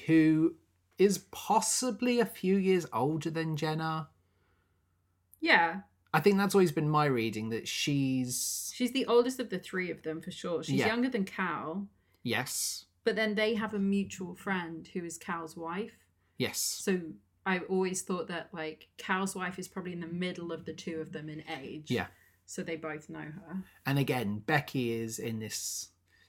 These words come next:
Speaker 1: difficult place in her life. I never, I never know exactly what is wrong with her husband,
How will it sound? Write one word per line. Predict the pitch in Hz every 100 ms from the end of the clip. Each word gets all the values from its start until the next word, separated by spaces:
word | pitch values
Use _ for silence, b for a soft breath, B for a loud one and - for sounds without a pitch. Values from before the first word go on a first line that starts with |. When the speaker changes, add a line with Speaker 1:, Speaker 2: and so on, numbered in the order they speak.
| b _
Speaker 1:
difficult | 151 127 127 127 117
place | 127 113 -
in | 107
her | - 123 107
life. | 67 - 98 - - - - _ _ _ _ _ _ _ _ _ -
I | 160
never, | 214 226 190 -
I | 185
never | 208 240
know | 220
exactly | 185 143 160 147
what | 131 127
is | 120
wrong | 120 131 127
with | 135 -
her | 127
husband, | - 131 - 147 151 165 160